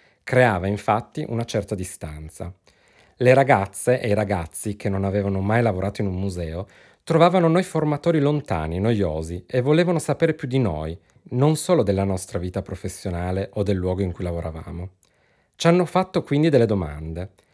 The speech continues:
"Se potessi, che oggetto del museo ti porteresti a casa? Qual è il momento più bello della tua giornata?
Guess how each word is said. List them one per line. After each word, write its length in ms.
"Se 240
potessi, 680
che 120
oggetto 400
del 140
museo 300
ti 100
porteresti 480
a 60
casa? 520
Qual 200
è 60
il 100
momento 480
più 120
bello 220
della 220
tua 140
giornata? 680